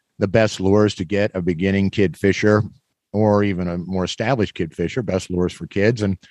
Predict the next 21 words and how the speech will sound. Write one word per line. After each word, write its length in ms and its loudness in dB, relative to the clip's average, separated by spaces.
I 100 2
came 220 0
across 340 4
an 80 -2
article 400 0
by 240 2
this 160 -2
fella, 280 0
John 280 -2
Paxton, 680 -4
uh, 320 2
in 60 0
the 60 0
Fishing 380 -4
Father 340 0
blog, 640 4
uh, 460 -12
July 760 0
twenty 220 -2
nineteen. 720 0
And, 220 2